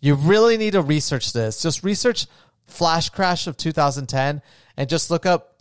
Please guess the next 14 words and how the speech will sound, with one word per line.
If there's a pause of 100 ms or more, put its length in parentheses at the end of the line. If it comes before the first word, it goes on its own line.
uh,
who
caused
it. (560)
It,
the
guy's
name
is, (320)
uh,
Navinder,
Navinder, (520)
Navinder, (2250)
Navinder